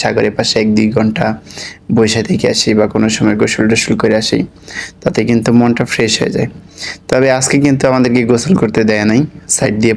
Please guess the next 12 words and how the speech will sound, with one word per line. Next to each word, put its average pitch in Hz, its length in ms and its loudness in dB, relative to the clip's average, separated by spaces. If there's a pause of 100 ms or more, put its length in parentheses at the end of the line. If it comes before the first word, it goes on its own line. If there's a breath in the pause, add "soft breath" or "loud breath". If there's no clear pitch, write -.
পুলিশ 113 220 0 (100)
ঘুরতেছে। - 460 0 (800 loud breath)
পুলিশ 127 260 2 (100)
ঘুরতেছে 127 440 0
এর 117 120 -2
কারণ 120 220 2
হইতেছে 120 340 0 (280)
সাগরে 113 360 2
আজকে - 160 -2 (140)
প্রচুর 147 420 2 (160)
ঢেউ, 117 180 4 (360)
বলার 107 260 2